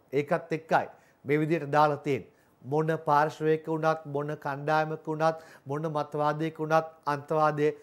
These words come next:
සහ මුලින්ම බැහැර කරමු. මොන කණ්ඩායමක වුණත් ඊළඟ පරම්පරාවන් වලට ඔළුවලට අන්තවාදය වපුරන්න, අන්තවාදය, අ, මුල් බස්සවන්නට දරන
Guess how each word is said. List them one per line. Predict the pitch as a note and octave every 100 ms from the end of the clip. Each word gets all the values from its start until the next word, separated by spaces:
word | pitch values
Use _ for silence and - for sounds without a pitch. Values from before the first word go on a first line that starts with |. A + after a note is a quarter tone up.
| -
සහ | - - D#3 D#3
මුලින්ම | D3 D#3 D#3+
බැහැර | D3 C#3+ D3 D3
කරමු. | D#3+ C3+ - - -
මොන | A#2 D3 E3 F3+
කණ්ඩායමක | E3 D#3 D#3+ E3+ E3+ E3+
වුණත් | E3+ E3 E3+ E3+
ඊළඟ | D3 D#3+ D#3+ D#3
පරම්පරාවන් | C#3+ D3 D#3 E3+ E3 E3 E3+ E3+
වලට | F3 F3+ - - -
ඔළුවලට | B2+ D#3 F3 F3+ F3+ F3+
අන්තවාදය | B2+ D3 D3 E3 E3 D#3+ E3+
වපුරන්න, | C#3+ C3+ - D#3 F3 F3+
අන්තවාදය, | D#3 C#3+ D3 D#3 D#3+ D#3+ D#3+ C#3 - -
අ, | - B2
මුල් | C3 D3+ E3+
බස්සවන්නට | F3 E3+ E3+ E3 F3+ E3 D3+
දරන | C#3+ D#3 F3+